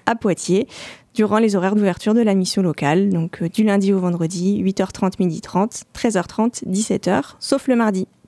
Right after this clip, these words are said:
Voilà, il y a, euh, je tiens quand même à donner les noms des jeunes artistes, donc Tiffany, Natacha, Simon,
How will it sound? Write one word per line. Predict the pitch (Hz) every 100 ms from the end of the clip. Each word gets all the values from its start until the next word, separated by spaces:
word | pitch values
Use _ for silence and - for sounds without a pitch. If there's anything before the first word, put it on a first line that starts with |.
| - - - - -
Voilà, | 233 214 -
il | 196
y |
a, | 180 180
euh, | 185 185 180
je | 196
tiens | - 202
quand | 214
même | 214 220
à |
donner | 196 202
les | 196
noms | 196 208
des | 202 190 190
jeunes | 196
artistes, | 196 185 - 254 -
donc | 208 185
Tiffany, | - 208 196 196 220
Natacha, | 214 190 180 - 196 - - -
Simon, | - - 220 202 202